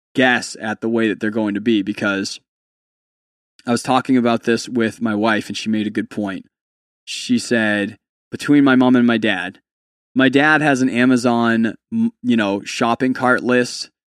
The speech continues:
for years. I, I can, my dad buys more shit on Amazon than I have in my life.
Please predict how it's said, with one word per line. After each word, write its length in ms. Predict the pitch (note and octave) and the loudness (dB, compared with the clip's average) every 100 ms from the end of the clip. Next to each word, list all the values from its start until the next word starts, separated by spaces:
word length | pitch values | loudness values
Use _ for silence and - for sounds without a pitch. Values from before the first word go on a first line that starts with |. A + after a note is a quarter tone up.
| _ _ _ | _ _ _
for 540 | - - B2+ A#2 A2+ G#2 _ | -14 0 4 4 2 -2 _
years. 520 | A2+ G#2 E2+ - - - _ - | -4 -4 -4 -10 -14 -20 _ 0
I, 280 | B2 A#2 | 0 2
I 40 | B2 | 0
can, 420 | D3 C3 A2+ A#2 | 0 -2 -4 -8
my 200 | D3 D#3 | -2 0
dad 340 | F3+ D3+ F#3+ F3 | 2 2 2 2
buys 260 | D#3 D3+ | 0 0
more 280 | B2 C3 D3 | 2 2 2
shit 240 | C#3+ D3 C#3 | 0 0 0
on 140 | A#2+ | 0
Amazon 500 | A#2 A#2+ A#2 A2 G#2 | 2 0 0 -2 -2
than 160 | G#2+ G#2+ | -2 -2
I 360 | G#2+ A2 G#2 - | 0 0 -2 -2
have 220 | A#2 A2 | -2 0
in 100 | G#2+ | -2
my 120 | G2 | -4
life. 360 | G2 E2+ D2 | -4 -6 -10